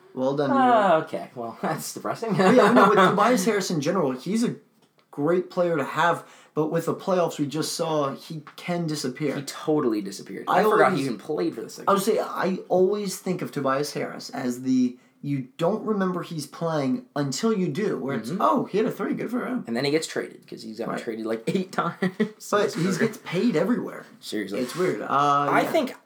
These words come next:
Speaker 2: I think Tobias Harris would go great on the Utah Jazz.
Speaker 1: Yeah.
Speaker 2: Something like that. Just, um, like, imagine that. They have Mike Conley, Donovan Mitchell,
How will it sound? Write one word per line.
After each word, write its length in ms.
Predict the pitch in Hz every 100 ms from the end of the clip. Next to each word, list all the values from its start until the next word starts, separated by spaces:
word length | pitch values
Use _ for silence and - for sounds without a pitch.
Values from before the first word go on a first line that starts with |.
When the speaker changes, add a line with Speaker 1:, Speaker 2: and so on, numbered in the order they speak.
| _ -
Speaker 2:
I 100 | 214 320
think 220 | 339 226
Tobias 440 | 151 151 147 139
Harris 460 | 113 113 117 - -
would 360 | 113 123 123 113
go 200 | 123 117
great 500 | 117 117 - - - _ _ _ _ _
on 440 | 123 123 117 117 107
the 100 | 107
Utah 560 | 113 165 180 170 156
Jazz. 720 | 117 120 123 143 170 160 -
Speaker 1:
Yeah. 220 | 104 123 127 -
Speaker 2:
Something 240 | 165 170
like 180 | 156 151
that. 280 | 160 170 165
Just, 180 | 170
um, 120 | 170 170
like, 120 | 190
imagine 320 | 196 262 202
that. 140 | 240 143
They 60 |
have 100 | 127
Mike 300 | 123 131 208
Conley, 500 | - 175 180 175 185
Donovan 360 | 170 139 160 151
Mitchell, 420 | 143 143 160 160